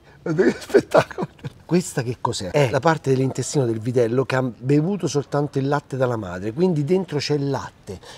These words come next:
ed è saporitissimo. Olio abbondante, mettiamo tre spicchi d'aglio, un po' di cipollotto e fate rosola bene.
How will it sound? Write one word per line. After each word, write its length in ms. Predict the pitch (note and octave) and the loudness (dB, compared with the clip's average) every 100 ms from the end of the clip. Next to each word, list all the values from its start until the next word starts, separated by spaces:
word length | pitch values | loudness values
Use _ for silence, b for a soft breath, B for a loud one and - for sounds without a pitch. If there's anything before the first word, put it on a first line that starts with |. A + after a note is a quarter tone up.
| B | B
ed 200 | C#3+ C#3+ | 0 0
è 60 | |
saporitissimo. 1000 | D#3 - D#3+ D#3 D3 B2 G2 - G#2 F#2 - - | -2 -2 0 0 -2 -6 -8 -10 -10 -14 -16 4
Olio 400 | E3+ D3 A#2+ G2 - _ _ - - _ b - | 6 6 2 -8 -14 _ _ -20 -20 _ b 0
abbondante, 880 | C#3 C3+ D#3+ D3 C#3+ B2 G#2 A#2+ - - | 0 4 4 6 4 4 -2 -8 -8 -4
mettiamo 380 | C3+ - F#3+ | 0 2 2
tre 120 | F3 E3+ | 2 -2
spicchi 380 | - E3+ - | -4 -6 -2
d'aglio, 480 | C#3+ B2 G2 G2 F#2+ - | 2 2 2 -6 -8 -8
un 180 | - C#3 | -8 -2
po' 140 | D3 G3 | 2 2
di 100 | F3 | 2
cipollotto 760 | F3 F3 D#3+ B2+ G#2 - G2+ - | 0 2 4 4 2 -8 -12 -8
e 120 | - - | -6 -6
fate 340 | - C3+ C3 | -4 -4 -4
rosola 400 | B2 G#2+ A#2+ A2 | -6 -8 -10 -10
bene. 480 | G#2 - - - | -12 -12 -14 -18